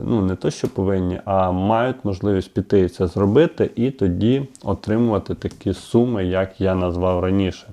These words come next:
Перша група — вісім тисяч сто вісімдесят сім гривень, друга група — шість тисяч п'ятсот сорок дев'ять гривень, і третя група —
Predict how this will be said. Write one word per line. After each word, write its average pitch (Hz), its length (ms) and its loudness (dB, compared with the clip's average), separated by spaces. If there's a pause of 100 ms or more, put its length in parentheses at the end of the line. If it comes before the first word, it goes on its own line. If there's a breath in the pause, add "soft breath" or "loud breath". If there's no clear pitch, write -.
Перша 92 420 2
група — 90 380 -2
вісім 95 400 0
тисяч 92 380 -2
сто - 220 -4
вісімдесят 90 640 -4
сім 143 300 0
гривень, 92 400 0
друга 90 440 0
група — 90 300 -4
шість - 320 -6
тисяч 98 320 -4
п'ятсот 95 380 -2
сорок 95 300 0
дев'ять 127 420 4
гривень, 92 300 -4 (440 loud breath)
і 104 80 2
третя 95 560 0
група — 104 520 0